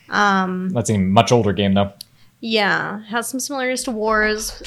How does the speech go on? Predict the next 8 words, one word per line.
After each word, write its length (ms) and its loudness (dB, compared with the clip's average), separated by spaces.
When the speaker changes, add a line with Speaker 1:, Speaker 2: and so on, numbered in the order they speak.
Speaker 1:
uh, 60 2
which 160 -4
is 100 -8
another 220 -4
card 300 -2
game. 480 -4
Um, 580 0
it 640 2